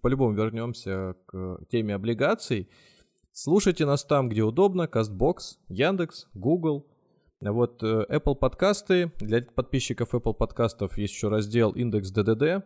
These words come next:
Мы пока не знаем, как его <laughs> сделать для всех остальных, э, в той же самой форме, но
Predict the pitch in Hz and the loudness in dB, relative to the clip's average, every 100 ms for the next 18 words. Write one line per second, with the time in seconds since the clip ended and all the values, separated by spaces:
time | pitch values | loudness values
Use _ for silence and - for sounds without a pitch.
0 | - 127 123 - 107 117 113 113 113 101 | -4 -2 0 0 -2 0 0 0 -2 -2
1 | 98 - - - - 110 101 98 110 - | -4 4 6 6 0 -2 -2 -2 -4 -2
2 | 135 135 - 131 156 240 - - 123 120 | -4 -6 0 0 2 -2 -4 -6 -4 -2
3 | 117 117 - - 117 113 117 113 110 135 | -4 -6 -6 -4 -4 -2 -4 -4 -2 0
4 | 120 110 107 135 190 190 175 151 135 | 0 0 -4 -2 0 0 0 -2 -4